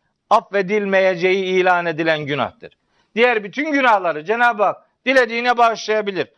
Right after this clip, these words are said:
Allah'ın bağışlama sıfatına sığınmak lazım. Zümer suresi elli üçüncü ayet muhteşem bir ayet-i kerimedir. Allah bütün günahları bağışlayabilir diyor.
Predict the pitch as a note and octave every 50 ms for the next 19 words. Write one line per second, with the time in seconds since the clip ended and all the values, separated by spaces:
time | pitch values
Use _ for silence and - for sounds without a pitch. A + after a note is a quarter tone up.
0 | _ _ - - A#3 A#3+ B3 A#3+ B3 B3 A3+ A#3+ B3 A#3+ - - A#3+ B3+ C4+ B3+
1 | G3+ A3 A#3 A#3+ A#3+ G3+ B3 C4 C4+ A#3+ G3 B3 B3 A#3 A3 F#3+ D#3+ B2+ B2+ B2
2 | A2 G#2+ F2+ F2 E2+ _ _ _ _ _ _ - - - _ _ _ _ _ _
3 | - E3 E3+ A3+ B3+ C#4 D#4 D4 A3 G3+ C#4 C4 B3 G#3 G3 A#3 A#3+ A#3+ B3 B3+
4 | B3 G3 - B3+ B3+ B3 A3+ C4 C4 B3 A#3 G#3 F3+ D3 E3 G#3 A3 G#3+ A#3+ A#3
5 | G3 D#4 E4 E4 C#4+ C4 A#3+ G3+ F3+ D#3+ - - - D#3 C#3+ C3 B2+ A#2 G#2 F2
6 | F2+ F2 _ _ _ _ _ _ _ _ _ _ _ _ _ _ _ _ _ _
7 | _ _ _ _ _ - _ _ _ - - G#3+ B3 B3+ B3+ B3 A3 - - _
8 | _ _ _ F3+ A#3 - C#4+ D#4 D4+ C#4 B3+ B3+ B3+ B3 A#3 A3+ A#3 B3 B3+ B3+
9 | B3+ B3+ B3+ A#3+ - - C4 B3+ B3+ B3 C4+ C#4 D4 C#4 B3+ B3+ C4+ C4 C4 C4
10 | B3+